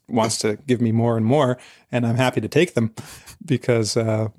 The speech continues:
yeah, he's, he's hilarious. But, well, before, before we were recording, I was telling one, one joke about, um, you mentioned it. You,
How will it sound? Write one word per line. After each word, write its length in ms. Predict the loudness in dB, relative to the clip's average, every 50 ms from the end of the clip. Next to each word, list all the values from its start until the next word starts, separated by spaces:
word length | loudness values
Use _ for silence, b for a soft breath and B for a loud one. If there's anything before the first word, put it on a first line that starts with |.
| -20 _ _ _ _ _ _ _ _ _ _ _ _ _ _ _ _ _ _ _
yeah, 240 | 0 0 2 2 0 -2
he's, 240 | -2 -2 -2 -2 -4 -8
he's 180 | -6 -6 -4 -2
hilarious. 500 | -2 0 0 0 0 0 -2 -2 -6 -12
But, 380 | -14 _ 0 0 0 0 -2 -8 _
well, 400 | -2 0 2 2 2 0 -2 _ _ _ _ _ _ _ -10
before, 500 | -8 -8 -4 0 2 4 4 2 2 0 -6 -16 -20 _ _ _ _ _ _
before 260 | -16 -6 -2 2 2
we 40 | 4
were 120 | 4 2 0
recording, 360 | 0 0 2 2 4 4 2
I 60 | 2
was 160 | 2 0 0
telling 320 | 0 0 2 2 2 0 0
one, 260 | 0 0 0 0 -2 _ _ _ _ _ _ _ -4
one 160 | -2 -2 0
joke 280 | 2 2 2 2 2 -2
about, 380 | -2 0 0 0 -2 -2 -2
um, 280 | -2 -2 -2 -4 -6 -8 _ b b b b b b b b b b b b b b _ _ _ _ _ _ _ _ _ _ _ _ _ _ _ -20 _ _ _ _ _ _ _ _ _ _ -14 -14 -14 _ _ _ _
you 160 | 0 2 2
mentioned 400 | 4 4 2 2 0 -4 -8 -8
it. 160 | -10 -10 -10 -8
You, 140 | -12 -12